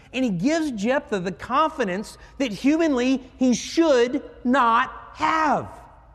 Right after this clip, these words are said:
And yet he does. Look at verse twenty-nine. "Now the Spirit of the Lord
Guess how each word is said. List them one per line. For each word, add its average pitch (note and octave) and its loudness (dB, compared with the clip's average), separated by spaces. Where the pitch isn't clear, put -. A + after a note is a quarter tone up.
And C4 -4
yet C#4+ 0
he C#4 0
does. D#4 -2
Look C4+ 2
at C#4 0
verse C4+ 2
twenty-nine. C4 0
"Now G3+ 0
the G3 0
Spirit D4+ -2
of D4 0
the C#4 2
Lord G#3 0